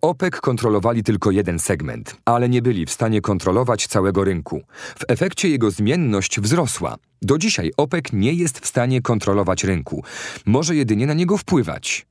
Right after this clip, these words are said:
Nawet nie tyle opek, co Arabia Saudyjska. Ale nawet ten kraj nie ma faktycznej kontroli nad rynkiem ropy, w związku z czym cechuje go duża zmienność, bo nikt nie zarządza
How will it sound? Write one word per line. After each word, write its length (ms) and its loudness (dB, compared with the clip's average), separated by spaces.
Nawet 540 2
nie 160 2
tyle 340 2
opek, 420 -2
co 320 0
Arabia 460 2
Saudyjska. 720 0
Ale 180 4
nawet 380 0
ten 320 0
kraj 360 0
nie 180 2
ma 160 0
faktycznej 640 0
kontroli 480 2
nad 140 2
rynkiem 360 2
ropy, 340 -2
w 60 0
związku 520 0
z 120 -6
czym 240 0
cechuje 400 2
go 160 2
duża 380 2
zmienność, 580 0
bo 160 0
nikt 340 -2
nie 120 0
zarządza 420 2